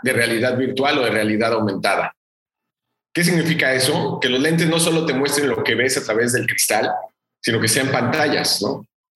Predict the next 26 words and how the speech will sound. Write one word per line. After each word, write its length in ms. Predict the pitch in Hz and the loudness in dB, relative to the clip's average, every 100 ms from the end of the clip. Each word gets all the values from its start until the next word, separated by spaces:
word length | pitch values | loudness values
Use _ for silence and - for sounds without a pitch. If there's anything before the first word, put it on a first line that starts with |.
| - - - | -20 -14 -4
En 120 | 117 | -2
las 200 | 113 - | 0 -2
cuales, 480 | 143 143 131 127 131 | 0 0 0 -2 -4
pues, 160 | - | -4
tú 120 | 131 | -4
puedas 220 | 135 135 123 | -2 0 0
observar 440 | 117 107 117 127 | 0 0 0 2
algo, 300 | 156 180 139 | 2 0 0
¿no? 100 | 110 | 0
En 80 | 143 | -2
la 140 | 110 | 0
parte 220 | 120 123 | -2 -2
superior 760 | 131 117 127 131 127 131 - - _ _ _ _ _ _ | -2 -2 0 0 0 -2 -4 -12 _ _ _ _ _ _
estés 240 | 113 113 117 | -4 -2 0
observando 400 | 104 107 110 120 | 0 0 0 0
una 160 | 123 | 0
pantalla 340 | 151 151 156 160 | 0 0 0 2
y 100 | 127 | 2
abajo 380 | 107 120 151 | 0 -2 -2
la 120 | 135 101 | 0 0
imagen 340 | 104 117 127 | 0 0 -2
que 80 | 117 | -4
tienes 280 | 113 113 104 | -2 0 -2
a 80 | |
tu 80 | 87 | -2
alrededor. 460 | 92 98 87 85 | 0 0 0 -2